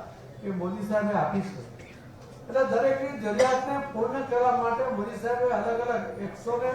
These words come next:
એંસી જેટલી યોજનાઓ દ્વારા લોકોને ઉપયોગી થયા છે. દિવ્યાંગ ભાઈઓને લગભગ બે કરોડ ને ઓગણપચાસ લાખ દિવ્યાંગો આખા દેશમાં હતા. બે હજાર ચૌદમાં મોદી સાહેબે આવ્યા પછી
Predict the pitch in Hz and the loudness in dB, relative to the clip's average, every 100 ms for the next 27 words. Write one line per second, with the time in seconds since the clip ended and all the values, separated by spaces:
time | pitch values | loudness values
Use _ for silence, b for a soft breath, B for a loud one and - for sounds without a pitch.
0 | 240 190 202 214 269 254 226 - 240 196 | -2 -2 -2 0 -2 0 0 0 -2 0
1 | 190 214 247 220 208 214 196 - - - | 0 4 4 6 6 6 6 2 -4 -10
2 | - - - - - 180 196 226 233 185 | -14 -16 -16 -14 -6 -2 0 2 2 2
3 | 214 214 226 - 170 196 - 143 - - | 0 -2 -2 0 2 2 0 -4 -8 -12
4 | - - - - - - 165 208 262 208 | -14 -14 -14 -14 -16 -4 4 6 6 6
5 | 208 240 - - 247 247 254 254 240 254 | 8 8 8 4 4 6 4 6 6 6
6 | 233 233 247 494 453 233 240 233 254 190 | 6 4 4 4 2 2 0 0 2 2
7 | 214 240 247 208 202 226 233 233 233 226 | 4 6 6 4 2 2 2 4 4 2
8 | 185 220 196 226 202 185 220 202 226 151 | 0 -2 -2 -4 -4 -2 -2 0 0 0
9 | - - - - - - - - 190 226 | -2 -10 -14 -16 -16 -16 -16 -8 0 4
10 | 254 247 226 226 247 247 202 208 233 233 | 6 6 6 6 6 4 4 0 0 0
11 | 240 226 226 233 220 247 | 4 6 8 6 2 0